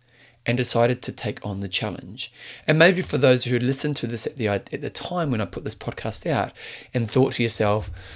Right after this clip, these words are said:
"Oh, I should do this," but didn't get around to doing it, maybe you could reflect and think, "Well, maybe I, maybe I make the choice." It is that thing, I think, um, often, you know,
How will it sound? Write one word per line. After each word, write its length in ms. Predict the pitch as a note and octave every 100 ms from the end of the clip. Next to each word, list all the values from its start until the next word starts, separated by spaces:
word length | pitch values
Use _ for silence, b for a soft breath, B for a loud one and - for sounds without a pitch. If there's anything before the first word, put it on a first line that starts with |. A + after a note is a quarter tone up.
| B B -
"Oh, 100 | D#3
I 120 | C#3
should 200 | - C3+
do 160 | A#2+ D3+
this," 240 | A#2 A2+
but 280 | - - -
didn't 180 | A#2+ B2
get 140 | G2+
around 160 | G2 G2
to 80 | G2+
doing 280 | D3 D#3+ A#2+
it, 160 | - - -
maybe 300 | A#2+ A#2+ A2
you 180 | G#2+
could 220 | G#2+ - - _
reflect 380 | G#2+ F2+ A#2 -
and 80 | G#2
think, 180 | E2+ - _ _ _ _ -
"Well, 120 | G#2
maybe 260 | G#2+ G#2+ F#2+
I, 100 | G2+
maybe 340 | A#2 A2+ A#2
I 140 | A2+ F#2+
make 260 | F#2 F2+
the 60 | G#2+
choice." 540 | - - A2 - - _ B B B B -
It 100 | E3
is 120 | D3+
that 160 | A#2+
thing, 280 | - C#3 B2+
I 80 | A2+
think, 420 | G#2+ A#2 A#2 -
um, 400 | A2+ G#2 G2+ F#2+ -
often, 600 | A#2+ - A2 G2+ G2 G2+
you 100 | A2+
know, 160 | G2+